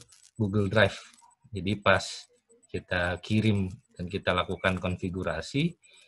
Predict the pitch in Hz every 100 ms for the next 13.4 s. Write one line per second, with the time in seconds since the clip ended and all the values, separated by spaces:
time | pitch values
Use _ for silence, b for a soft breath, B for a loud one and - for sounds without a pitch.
0 | b b _ - 98 98 101 101 - 95
1 | 92 90 - - 98 90 - 98 95 -
2 | 87 90 90 - 90 92 90 85 - 95
3 | 98 92 85 90 104 110 - 92 90 87
4 | 92 - 92 87 85 80 80 101 131 -
5 | b b b - 95 92 95 104 107 107
6 | 98 90 - 90 87 - 85 - - 87
7 | - - 90 - 113 110 85 87 98 92
8 | 85 92 80 78 90 - _ _ _ _
9 | _ _ _ _ _ _ - 90 90 -
10 | 98 - _ _ - 113 123 135 - _
11 | _ _ - 90 - - 107 - 95 92
12 | 92 95 _ _ - 87 - 90 90 90
13 | 92 - 98